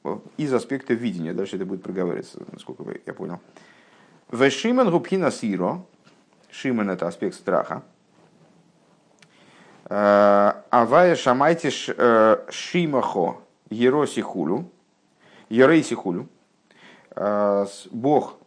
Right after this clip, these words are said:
услышал я слух твой, услышал я слух о тебе». э, убоялся я. И так далее. В Леви пхина зискашу с хулю. А Леви это аспект связи.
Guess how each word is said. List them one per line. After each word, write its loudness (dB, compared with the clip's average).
услышал -2
я 2
слух -6
твой, -6
услышал -4
я 0
слух -6
о -4
тебе». -8
э, -2
убоялся 0
я. -6
И -14
так -14
далее. -12
В -4
Леви 6
пхина -2
зискашу 2
с -12
хулю. -2
А 2
Леви 2
это 0
аспект -6
связи. -2